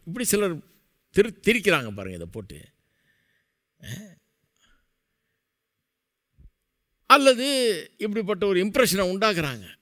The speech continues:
இதுதான் நம்ம சொல்றோன்ற மாதிரி. தப்பு. நியாயப்பிரமாணத்துக்கு கீழ்ப்பட்டவர்கள் அல்லன்னு சொல்லும்போது, நியாயப்பிரமாணத்துக்கு நீங்க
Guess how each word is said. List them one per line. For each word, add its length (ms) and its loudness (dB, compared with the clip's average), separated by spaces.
இதுதான் 340 2
நம்ம 220 0
சொல்றோன்ற 520 0
மாதிரி. 260 -6
தப்பு. 420 -2
நியாயப்பிரமாணத்துக்கு 840 2
கீழ்ப்பட்டவர்கள் 600 0
அல்லன்னு 300 2
சொல்லும்போது, 500 -4
நியாயப்பிரமாணத்துக்கு 920 0
நீங்க 280 4